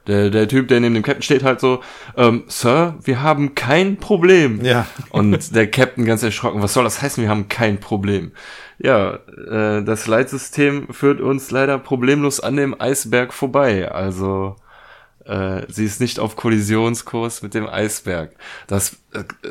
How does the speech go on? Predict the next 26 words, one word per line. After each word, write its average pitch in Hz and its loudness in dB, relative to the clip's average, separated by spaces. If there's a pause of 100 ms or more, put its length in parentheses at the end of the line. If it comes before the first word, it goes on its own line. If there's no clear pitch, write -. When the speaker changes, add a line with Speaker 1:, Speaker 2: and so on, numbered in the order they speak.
(460)
Speaker 1:
sorgt 117 -2
direkt 110 -2
für 127 -6
Panik 139 -2 (380)
und 110 0
man 110 2
versucht 110 -4
beizusteuern, 120 2
aber 104 0
es 101 -4
ist - -6
zu 107 -6
spät. 90 -4
Und 98 -6
dann 98 -2
kann, 104 -4
ist - -10
leider 107 2
nur 117 0
noch 113 0
Zeit 104 -4
für 104 -4
einen 101 -2
Funkspruch 104 -10
des 104 -10
Captains, 101 -8